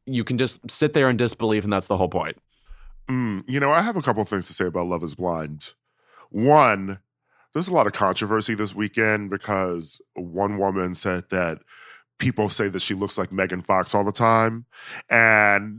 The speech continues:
Speaker 2: then this guy picked her and was clearly visibly not attracted to her.
Speaker 1: <laughs>
Speaker 2: Uh,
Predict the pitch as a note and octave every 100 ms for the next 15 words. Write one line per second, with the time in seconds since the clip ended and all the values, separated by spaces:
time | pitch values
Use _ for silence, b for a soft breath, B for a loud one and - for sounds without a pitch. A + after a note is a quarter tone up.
0 | A2+ A#2 A#2 A#2 - G2 A#2 A2+ A2 -
1 | B2 G2+ - A#2 A#2+ A#2+ - G2+ G#2 G#2
2 | - A#2 A2 A2 G2+ - - G2 G#2 G#2
3 | G#2 G#2 A2 G2+ - G2+ F#2 G2+ - -
4 | - - D#2+ D#2+ D#2+ D#2+ - - B2 -
5 | A2 G#2 G2+ G2+ G#2